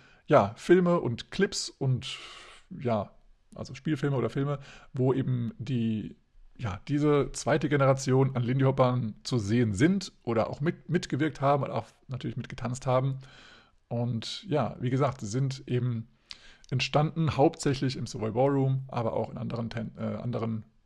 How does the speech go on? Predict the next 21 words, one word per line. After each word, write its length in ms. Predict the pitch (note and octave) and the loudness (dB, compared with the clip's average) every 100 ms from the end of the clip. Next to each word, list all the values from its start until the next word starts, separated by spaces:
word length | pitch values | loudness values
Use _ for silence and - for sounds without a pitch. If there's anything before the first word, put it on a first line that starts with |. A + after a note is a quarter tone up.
| _ | _
ja, 220 | A2 - - _ _ - | -6 -6 -10 _ _ 4
Örtlichkeiten. 760 | - C#3+ - C3+ C3+ C#3+ C#3+ - - - - - - - - - - - - _ - | 4 4 0 2 4 2 -6 -10 -20 -20 -20 -20 -20 -20 -20 -20 -20 -20 -20 _ 4
Und 560 | C3+ B2+ B2 A#2+ - - - - - | 8 8 6 2 -4 -6 -8 -8 -4
ja, 400 | C#3 A#2+ A2 - - - - | 0 0 0 -8 -20 -20 -6
du 140 | C#3+ | 2
hast 180 | D#3 D#3 | 2 2
jetzt 200 | - - | 0 0
die 60 | C3 | 2
Namen 220 | C#3+ C3+ | 4 2
schon 120 | C3 | 0
mal 120 | A#2 | 0
gehört. 400 | A#2 C3 D3+ - | 2 2 2 0
Zu 160 | - - | -8 -2
einigen 380 | C3+ D3+ D#3 C3+ | 0 2 2 0
dieser 160 | B2 | 0
Namen 260 | A#2+ B2 A#2 | 0 0 0
werde 120 | A#2 | -2
ich 100 | A2 | -4
später 320 | - C3 C3+ | -4 -4 -2
noch 120 | A#2 | -4
mal 260 | - G#2+ | -4 -4